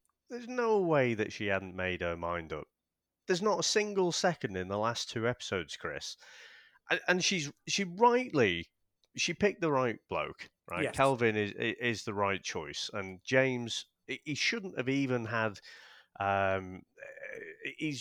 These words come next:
Speaker 1: just wasn't in the running. But I did find that conversation a bit surreal. And I'm like, "What are you doing? Just, just say, like, 'Look, no, I, we're not gonna,'" That was the weirdest comment, wasn't it? You know, 'cause James asked, "Do you see yourself getting there again?" And she said, "Yeah, I do." I was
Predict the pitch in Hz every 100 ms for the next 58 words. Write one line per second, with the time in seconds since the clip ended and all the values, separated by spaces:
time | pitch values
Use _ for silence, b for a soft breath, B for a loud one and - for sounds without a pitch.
0 | - - 170 - 147 139 135 120 113 107
1 | 135 113 71 - _ _ _ - 160 -
2 | - 147 147 175 180 - 151 143 135 123
3 | 117 104 - - 135 127 113 135 151 -
4 | 82 85 85 123 - - 98 123 120 71
5 | 69 b b b b 131 151 147 143 131
6 | - _ _ _ 165 175 160 165 196 90
7 | - 113 - _ _ - 147 - 127 143
8 | 95 78 - 117 117 _ _ - 98 107
9 | 120 107 85 - _ - - - 101 104
10 | 113 117 - 113 - B B B 208 214
11 | 190 185 208 202 - 131 107 90 147 151
12 | 131 82 - 101 113 95 95 - - 123
13 | - 139 131 113 107 104 - 117 107 -
14 | 113 107 110 104 - 107 107 110 107 104
15 | 135 156 104 - - 110 107 131 135 95
16 | 127 170 104 _ _ _ - _ _ -